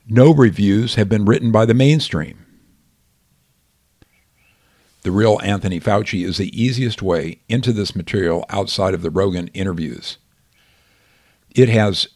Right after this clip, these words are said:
twenty-two hundred references, and you can click through them as links if you get the ebook. R F K is a polymath, or he could never have put this thing together.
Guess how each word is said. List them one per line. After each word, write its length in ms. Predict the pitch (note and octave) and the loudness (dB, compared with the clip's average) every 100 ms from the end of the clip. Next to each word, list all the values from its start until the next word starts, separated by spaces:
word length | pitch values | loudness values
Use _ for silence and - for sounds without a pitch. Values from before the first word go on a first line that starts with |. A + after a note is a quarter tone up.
| - | -8
twenty-two 540 | - D#3 C#3+ - A#2+ | -2 0 -2 -2 -2
hundred 280 | G#2+ A2 F#2 | 0 0 0
references, 840 | F#2+ G2+ F#2+ D2 - G1+ F#2+ - _ _ _ | 0 0 -2 -8 -10 -12 -12 -14 _ _ _
and 120 | G#2+ | -4
you 100 | A2 | -2
can 140 | G2+ F2+ | -2 -4
click 300 | - C#3+ - | -2 -4 -4
through 260 | - C3 | -2 0
them 240 | A2 E2 F2+ | 2 -2 -4
as 200 | F2+ D#2+ | -8 -6
links 380 | G2+ G#2 - - | -2 -4 -4 -10
if 180 | F2+ E2+ | -10 -8
you 80 | E2 | -4
get 160 | F#2 | -4
the 240 | - F#2 G2 | -4 -4 -2
ebook. 360 | E2+ - - _ _ _ _ _ _ _ _ _ _ _ _ - | -4 -6 -14 _ _ _ _ _ _ _ _ _ _ _ _ -4
R 140 | G#2 A#2+ | 2 2
F 180 | G#2 | 2
K 340 | - A#2 G#2 A2 | -2 -2 0 -2
is 220 | - D#2+ | -4 -6
a 80 | E2+ | -8
polymath, 840 | - - A#2 A2 E2+ D#2+ - - - | -8 -4 0 0 -2 -8 -12 -18 -4
or 180 | F#2+ | -4
he 340 | E2+ - G#2 A2+ | -4 -10 -8 -4
could 180 | G2+ F2 | -4 -2
never 260 | A2 F#2+ | -2 -4
have 80 | D2+ | -4
put 180 | G2 - | -8 -8
this 200 | E2 - | -8 -8
thing 180 | E2+ D#2+ | -6 -6
together. 520 | D#2+ F2+ F2 - | -6 -4 -6 -8